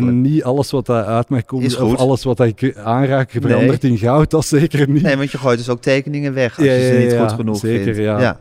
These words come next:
Speaker 1: Maar van zodra dat ik denk van, "Dit voelt goed" of zo, hè, dat is eigenlijk bijna de enigste parameter hier in het atelier, van als ik er mij goed bij voel en ik heb er plezier in, mag het bestaan.
Speaker 2: Ja.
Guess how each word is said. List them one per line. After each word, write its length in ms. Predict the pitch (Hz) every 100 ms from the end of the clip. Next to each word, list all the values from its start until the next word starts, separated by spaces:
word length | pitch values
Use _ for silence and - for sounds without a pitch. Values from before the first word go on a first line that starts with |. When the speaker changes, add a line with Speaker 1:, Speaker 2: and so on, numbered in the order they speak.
| _
Speaker 1:
Maar 160 | 110 110
van 180 | 120
zodra 380 | 107 107 104 113
dat 100 | 127
ik 100 | 104
denk 240 | 104 127 -
van, 500 | - 110 101 98 95 98
"Dit 340 | 107 101 117 - _ 107 98
voelt 360 | - 107 101
goed" 240 | - 113 143
of 120 | 147
zo, 160 | - 151
hè, 60 |
dat 100 | 117
is 60 | 92
eigenlijk 320 | 95 98 98
bijna 200 | 98 98
de 140 | 95 101
enigste 420 | 110 110 - -
parameter 640 | - 104 123 123 131 127
hier 180 | 123 123
in 60 | 107
het 100 | 101
atelier, 380 | 95 98 101
van 120 | 101 95
als 140 | 95
ik 140 | 95
er 120 | 104 95
mij 160 | 90
goed 200 | 98 104
bij 160 | 113 107
voel 200 | 104 107
en 60 | 95
ik 140 | 90
heb 120 | 101
er 100 | 95
plezier 480 | - 98 92 104 107
in, 240 | 101 92 92
mag 200 | 95 92
het 140 | 95
bestaan. 340 | 87 - 98 107
Speaker 2:
Ja. 180 | 110